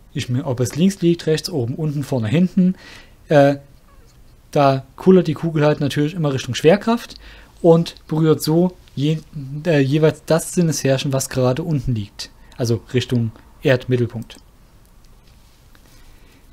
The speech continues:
Das führt dazu natürlich, dass da ein kinetischer Reiz ausgeübt wird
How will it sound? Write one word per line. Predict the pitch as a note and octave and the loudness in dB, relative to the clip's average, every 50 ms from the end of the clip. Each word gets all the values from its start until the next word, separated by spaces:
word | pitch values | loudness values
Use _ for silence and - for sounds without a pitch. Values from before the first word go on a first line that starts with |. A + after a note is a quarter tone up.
| - - - - - - - - - | -20 -20 -20 -20 -20 -20 -20 -8 -4
Das | - G#3+ G#3+ - | -2 -2 0 0
führt | B3 A3 | 0 0
dazu | A3 G3+ - - F#3+ F3+ F3+ F3+ F3+ - - - - - _ - | 0 0 2 4 4 4 4 4 0 -2 -8 -20 -20 -12 _ -2
natürlich, | E3+ D#3 - D#3 D#3+ D#3+ D#3+ D3+ - - - | -2 -2 0 0 0 0 0 -2 -4 -6 -4
dass | - C#3 C3+ B2 - - | -2 0 0 0 0 0
da | C#3+ C3 C3 | 0 0 0
ein | C#3 C#3+ C3+ B2+ | 0 -2 -4 -4
kinetischer | A#2 - C#3 C3+ B2+ B2+ - B2 B2 | -4 -2 -2 -2 -2 -2 -4 -2 2
Reiz | C#3 E3+ F#3+ F#3+ - - | 2 2 2 0 -4 -6
ausgeübt | - G3 G3 F#3+ - - G3+ G3+ G3+ G3 - | -2 -2 -2 -2 -2 -2 0 0 0 0 0
wird | - A3 A#3 A3+ - - | 0 0 0 -2 -4 -12